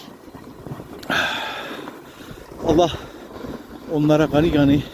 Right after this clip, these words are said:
ölen kardeşlerimize rahmet eylesin. Geride kalanlarına Allah sabır versin. Ee, akıl sağlığı, ruh sağlığı versin.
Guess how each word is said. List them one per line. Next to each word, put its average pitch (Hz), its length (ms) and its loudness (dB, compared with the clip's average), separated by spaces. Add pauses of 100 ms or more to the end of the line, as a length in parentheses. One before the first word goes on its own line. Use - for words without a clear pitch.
(920)
ölen 151 220 8
kardeşlerimize 131 840 2 (160)
rahmet 139 380 2
eylesin. 123 360 2 (640)
Geride 147 300 6
kalanlarına 143 580 2
Allah 139 260 2 (2250)
sabır 135 380 0
versin. 127 440 2 (1160)
Ee, 120 440 -2
akıl - 280 -8
sağlığı, 131 400 -2
ruh 135 180 -4
sağlığı 135 460 0
versin. 123 340 -6